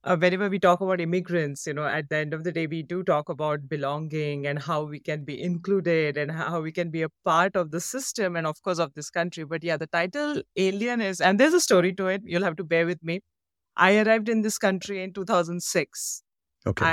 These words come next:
Speaker 1: I married my, uh, you know, college, uh, best friend, sweetheart, you know, I mean, and we were, like, you know,
Speaker 2: Nice.
Speaker 1: young and we just arrived here. Uh,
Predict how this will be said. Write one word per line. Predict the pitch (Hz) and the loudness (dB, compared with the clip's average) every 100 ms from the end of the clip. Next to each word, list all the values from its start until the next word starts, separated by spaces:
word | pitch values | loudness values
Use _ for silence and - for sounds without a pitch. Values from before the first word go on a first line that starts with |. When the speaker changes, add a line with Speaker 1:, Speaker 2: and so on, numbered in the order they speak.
| 165 160 156 | 4 2 0
Speaker 1:
I | |
married | 156 160 160 180 180 | -2 2 4 4 0
my, | 165 170 170 165 165 156 139 | 0 4 6 6 4 0 -4
uh, | - 160 156 147 | -4 -2 0 0
you | 156 | -2
know, | 156 151 - | -4 -6 -2
college, | 170 160 165 - 160 - - | 2 4 2 -2 -12 -16 -12
uh, | 156 131 - | -10 -8 2
best | 196 - - | 2 2 2
friend, | 185 175 180 | 4 4 0
sweetheart, | 185 175 190 165 165 | -2 4 8 8 6
you | 170 | 0
know, | 160 160 | -2 -2
I | 147 | -2
mean, | 165 160 | -2 0
and | 170 147 | 0 -2
we | 156 147 135 | -6 -8 -8
were, | 156 156 | -4 0
like, | 151 147 | 0 -2
you | 165 | -6
know, | 147 143 - _ - | -8 -10 -14 _ -4
Speaker 2:
Nice. | 175 196 | 6 8
Speaker 1:
young | 190 190 185 | 8 6 2
and | 175 175 | 2 0
we | 175 | 0
just | 170 180 - | 0 0 0
arrived | 165 165 170 170 | 4 6 6 4
here. | 196 170 170 170 _ _ _ _ _ _ - | 2 6 4 2 _ _ _ _ _ _ 0
Uh, | 175 165 160 156 151 143 | 2 2 0 -2 -4 -6